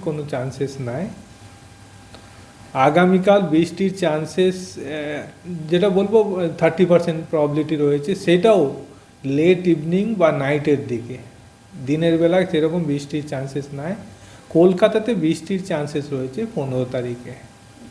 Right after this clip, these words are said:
সেটাও হালকা ধরনের বৃষ্টি, বড় কিছু বৃষ্টি নাই।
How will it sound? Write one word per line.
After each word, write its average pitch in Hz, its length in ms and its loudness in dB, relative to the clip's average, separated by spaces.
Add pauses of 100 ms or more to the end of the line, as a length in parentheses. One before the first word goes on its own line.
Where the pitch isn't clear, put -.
(720)
সেটাও 196 300 6
হালকা 147 440 2
ধরনের 135 360 0
বৃষ্টি, 131 560 -8 (180)
বড় 139 280 2
কিছু 185 520 -6
বৃষ্টি 127 380 -6
নাই। 113 240 -10